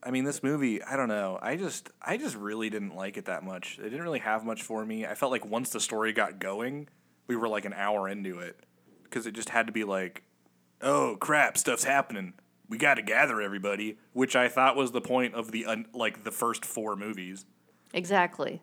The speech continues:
Speaker 1: Um, and then once they did it, like, just so much fighting and fighting and fighting and fighting and fighting. And I don't know. It just seemed like there really wasn't a lot that happened in the movie. I don't know. I mean, there were some funny moments in it. I think that, uh,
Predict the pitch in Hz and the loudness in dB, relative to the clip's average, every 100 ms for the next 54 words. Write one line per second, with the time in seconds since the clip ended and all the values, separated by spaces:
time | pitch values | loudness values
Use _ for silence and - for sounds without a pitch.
0 | - 117 107 101 98 117 117 113 104 104 | 0 4 4 2 -2 -4 -2 0 0 -2
1 | 117 117 101 110 120 104 101 95 - 107 | -2 -2 0 2 2 2 0 -2 -2 -2
2 | - 139 131 110 - 120 117 95 95 107 | 0 2 2 0 2 2 2 0 -2 0
3 | 120 107 98 92 117 110 92 107 107 101 | 2 2 0 0 2 0 -2 -4 -4 -6
4 | 95 110 107 95 92 90 - _ _ - | -2 0 0 -4 -8 -12 -16 _ _ -2
5 | - 123 107 98 - 135 151 - 175 180 | 2 4 4 0 -2 -2 -2 0 0 4
6 | 143 123 120 113 135 120 113 101 - - | 4 4 2 4 6 6 4 -2 -8 -16
7 | _ _ _ _ - 117 120 98 123 104 | _ _ _ _ -14 -4 0 4 2 2
8 | - 123 - 98 101 104 120 92 90 92 | 2 2 2 -4 -6 -6 -6 -6 -10 -14
9 | _ _ _ _ _ 123 131 110 98 98 | _ _ _ _ _ -6 -2 0 0 -2
10 | 104 110 110 117 135 147 170 135 113 123 | -2 -4 -2 0 0 0 -4 -4 -2 -2
11 | 113 120 123 127 127 127 - - 110 120 | -2 -2 -4 -4 -2 -4 -6 -18 -16 -16
12 | - 123 127 135 120 120 107 104 98 | -6 -4 0 -2 0 0 2 0 0